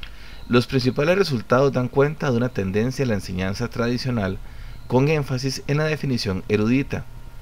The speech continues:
con algunos aportes de la geometría dinámica para la visualización conceptual. En este sentido,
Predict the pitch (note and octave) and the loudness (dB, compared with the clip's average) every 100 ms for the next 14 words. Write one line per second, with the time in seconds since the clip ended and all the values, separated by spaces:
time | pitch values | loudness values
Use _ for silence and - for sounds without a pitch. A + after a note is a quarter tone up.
0 | - - - A2 G#2+ F#2+ G#2 A#2 A#2+ - | -14 -14 -10 0 2 4 2 0 -2 2
1 | A#2+ C#3+ D#3 D3 B2+ G2+ F#2+ F2+ E2 F#2+ | 4 4 2 0 2 0 0 -2 -2 -2
2 | G#2 A2 A#2+ B2 - C#3 - G#2+ F#2+ F#2+ | 0 2 2 0 -2 -4 -2 0 0 0
3 | - F#2+ F#2 F2+ F#2+ F2+ F#2 F#2 - - | -2 -4 -4 -4 -4 -4 -4 -4 -6 -6
4 | E2+ - - - - - - - - - | -6 -8 -12 -14 -16 -16 -14 -14 -14 -12
5 | - G2 F#2+ F#2+ A2+ A2 C3 B2+ C#3 A#2 | -6 -2 0 -2 -2 -2 0 2 4 4